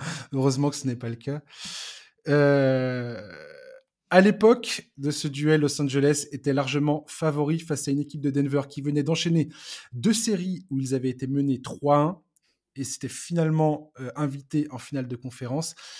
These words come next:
C'est la quatrième fois de l'histoire que les Nuggets affrontent les Lakers en finale de conf. Ils se sont inclinés les trois fois précédentes.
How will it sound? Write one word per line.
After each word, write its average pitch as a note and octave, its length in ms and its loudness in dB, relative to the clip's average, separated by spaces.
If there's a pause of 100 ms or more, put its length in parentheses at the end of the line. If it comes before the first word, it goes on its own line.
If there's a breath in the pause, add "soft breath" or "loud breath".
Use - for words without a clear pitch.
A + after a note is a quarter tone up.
(160 loud breath)
C'est - 160 -10
la A#2+ 100 -4
quatrième F3+ 600 -2
fois E3+ 260 -2
de C#3 80 -4
l'histoire C3+ 440 -8
que - 80 -8
les B2 120 -6
Nuggets B2 400 -6
affrontent C#3 320 -8
les C#3 60 -6
Lakers C3 340 -4
en B2+ 40 -6
finale C3 240 -4
de B2+ 80 -6
conf. G3 340 -4 (840 loud breath)
Ils C#3+ 80 -8
se - 120 -4
sont - 180 -4
inclinés C#3+ 680 0
les A#2+ 100 -6
trois C3+ 220 -6
fois C#3 200 -6
précédentes. C#3 720 -4